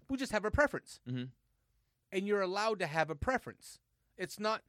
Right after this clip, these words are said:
Speaker 1: set to a particular
Speaker 2: Here's the thing, though. There's a little, if, if that's your preference and you're in a league game and that's the way the ball is and everybody's using that ball at that
Speaker 1: There you
Speaker 2: preference,
Speaker 1: go.
Speaker 2: that's fair.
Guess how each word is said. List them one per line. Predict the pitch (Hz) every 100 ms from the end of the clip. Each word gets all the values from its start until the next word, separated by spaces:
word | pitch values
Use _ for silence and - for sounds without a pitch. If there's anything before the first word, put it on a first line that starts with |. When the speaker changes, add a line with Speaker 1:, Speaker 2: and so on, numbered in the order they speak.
| _ -
Speaker 1:
set | - - 220 - -
to | 185
a |
particular | 147 160 - 208 - 175 170 151 - _ _ _ _ _ - - -
Speaker 2:
Here's | - 240 196
the |
thing, | 175 190 175
though. | 110 92 - - _ -
There's | 170 170
a |
little, | 170 165 160 - _ _ _ _ -
if, | 156 151 - _
if | 131 127
that's | 151 170 196
your |
preference | 175 165 151 165 160
and | 135
you're | 139
in | 131
a | 110
league | 127 147 143
game | 160 165 165
and | 120
that's | 127 -
the | 127
way | 127 131
the | 120
ball | 123 120 120
is | 117 143 147 -
and | 110
everybody's | 101 113 131 127 123 107
using | 113 120 131
that | 127
ball | 127 127
at | 120
that | 120
Speaker 1:
There | 101
you |
Speaker 2:
preference, | 123 147 147
Speaker 1:
go. | 269 220 -
Speaker 2:
that's | 107
fair. | - 196 107